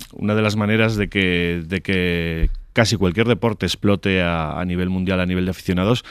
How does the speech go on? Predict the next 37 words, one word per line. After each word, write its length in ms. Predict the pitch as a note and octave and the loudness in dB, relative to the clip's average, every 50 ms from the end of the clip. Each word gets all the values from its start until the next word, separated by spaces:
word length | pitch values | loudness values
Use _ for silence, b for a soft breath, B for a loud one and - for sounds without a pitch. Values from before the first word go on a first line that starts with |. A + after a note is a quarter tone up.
| B B B | B B B
es 100 | - F#2+ | -2 2
la 80 | F#2+ F#2+ | 2 4
llegada 300 | F#2+ F#2+ F#2+ G2 G2+ F#2+ | 4 4 4 2 2 2
de 100 | F#2 F#2 | 2 0
una 140 | F2+ F2+ E2+ | 0 0 0
gran 180 | E2 E2+ D#2+ | -2 -2 -4
figura, 320 | - E2 D2+ F2+ F2+ F2 D#2 | -4 -2 -2 0 0 0 0
¿no? 140 | D#2+ G2 G2+ | 0 0 0
Le 60 | F2 | -2
ocurrió 380 | - - E2 E2+ F#2 F#2+ F#2+ F#2+ | -2 -4 0 2 4 4 4 4
a 40 | F#2 | 4
la 120 | F#2 F2+ F2+ | 2 2 2
N 140 | F2+ F#2 F2 | 2 2 2
B 100 | F2+ F#2 | 2 0
A 80 | F2+ | 0
con, 320 | F2 - F2+ F2 F2 F2 E2 | -2 -2 -4 -4 -4 -4 -4
con 160 | - F2+ F2 | -2 0 0
Michael 300 | F#2 F#2 E2+ F#2+ F#2 F2+ F#2 | 0 0 2 0 0 2 2
Jordan, 360 | G2+ G2+ G#2 A2+ B2 C#3 C3+ B B B B B B - | 2 2 2 0 -2 -2 -4 B B B B B B -2
y 120 | - G2 | 2 6
yo 120 | G#2 G#2+ | 6 6
creo 180 | F#2+ A2 A2 G#2+ | 6 6 4 4
que 60 | A2 | 4
en 80 | A#2+ A2+ | 2 0
el 100 | G#2 F#2 | -2 -2
fútbol, 400 | - - A#2 A2 B2 C3 B2+ B B B B B B B - - - | 0 0 2 4 4 2 2 B B B B B B B -16 -10 0
por 140 | - A#2 B2 | 2 4 4
eso 140 | - C#3+ B2 | 4 2 2
pongo 160 | D#3+ D3+ C#3 | 2 4 4
a 20 | B2 | 4
los 140 | A#2 A2 | 4 4
dos, 160 | B2 C3+ G#2+ A2 | 2 2 0 0
es 100 | F#2+ - | -2 -2
que 80 | A2+ | -2
no 80 | A#2+ C3 | 0 2
sabría 300 | - C#3 C#3 C#3+ C#3+ C3 | 2 4 4 4 4 2
definir 480 | B2+ - - A#2+ A#2+ C3 C3 A#2+ A2+ | 0 0 0 2 2 2 2 2 0